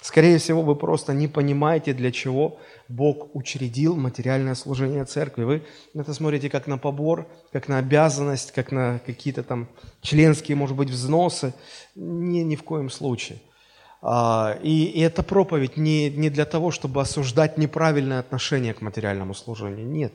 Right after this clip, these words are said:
я проповедник, я не призван, а, к тому, чтобы осуждать, я призван к тому, чтобы раскрывать Слово Божие. Я хотел бы этой проповедью,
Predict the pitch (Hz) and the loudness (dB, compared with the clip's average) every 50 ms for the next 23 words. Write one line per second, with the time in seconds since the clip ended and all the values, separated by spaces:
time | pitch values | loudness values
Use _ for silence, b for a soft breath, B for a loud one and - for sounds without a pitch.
0 | - - 123 165 170 165 165 - 143 165 160 - 165 156 170 165 147 127 113 - | -8 -4 0 0 0 0 -2 -6 -8 -6 -4 -4 -2 0 0 0 0 -2 -4 -2
1 | 123 127 127 131 B B B B B B 135 139 - 156 165 160 139 139 135 127 | 0 -2 -2 -2 B B B B B B -2 -2 0 0 0 0 2 2 0 -2
2 | 123 B B B B B B 113 113 110 110 - - 139 135 143 135 - - 127 | -2 B B B B B B -2 0 0 0 0 0 0 0 0 0 -2 -4 -4
3 | 131 123 123 - - 143 127 127 143 156 156 151 - 123 120 - 139 131 127 135 | -2 -2 -2 -2 -6 -6 -4 0 2 2 2 2 -2 -6 -6 -4 -6 -4 -4 -4
4 | 127 120 - 139 139 143 - - - 127 127 131 123 117 - - 127 131 127 120 | -6 -4 -6 -6 -4 -4 -6 -6 -6 -6 -6 -6 -6 -8 -6 -4 -2 -2 -2 -4
5 | - B B B B B B - - - - - - 151 151 160 147 131 117 104 | -6 B B B B B B -12 -10 -8 -8 -6 -4 0 2 2 2 2 0 -2
6 | 104 107 101 95 90 95 90 92 110 127 143 - 156 - - 170 160 151 151 156 | -4 -4 -4 -4 -4 -6 -4 -2 -2 -2 -2 -2 -4 -2 -2 -2 0 2 2 2
7 | 151 156 147 - - 180 170 147 143 131 131 127 117 | 2 0 -6 -6 -4 -6 -4 -4 -4 -4 -4 -4 -6